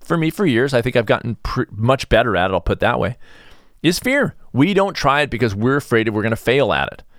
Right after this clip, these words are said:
And we have to understand that not trying in the first place is the failure.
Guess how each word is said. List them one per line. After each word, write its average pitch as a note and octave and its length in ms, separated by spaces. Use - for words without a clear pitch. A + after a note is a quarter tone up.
And A2 200
we F3 180
have D3 240
to - 100
understand A2 580
that G2 140
not A2+ 260
trying A2 260
in A#2+ 60
the C3 60
first E2 240
place A2 240
is C3 160
the D#3+ 100
failure. F3+ 440